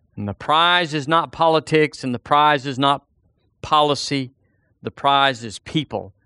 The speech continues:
and the kingdom of heaven. And we're here behind the scenes, as it were,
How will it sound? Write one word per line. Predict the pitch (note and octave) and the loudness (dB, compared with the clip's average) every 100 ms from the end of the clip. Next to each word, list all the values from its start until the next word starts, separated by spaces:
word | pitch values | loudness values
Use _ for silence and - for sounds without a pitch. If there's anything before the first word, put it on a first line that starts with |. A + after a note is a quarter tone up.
| _ - | _ -12
and | A2 | -10
the | G#2 | -6
kingdom | - C3+ B2 B2 | 0 0 0 -4
of | A2+ | -2
heaven. | A#2+ G2 F#2 _ _ _ _ _ _ _ _ _ _ - - _ | -4 -4 -12 _ _ _ _ _ _ _ _ _ _ -20 -20 _
And | A2+ G#2+ | -6 -2
we're | B2 D3+ | 0 2
here | C3+ C3 A#2+ B2+ - _ _ | 2 2 2 -2 -12 _ _
behind | A2+ F#2+ C#3 E3 F3+ | -6 0 0 0 -2
the | |
scenes, | - G3 E3 B2+ | -2 0 0 0
as | A2 G#2+ | -4 -6
it | A#2 | -8
were, | A#2+ G#2+ G#2 | -2 -2 -2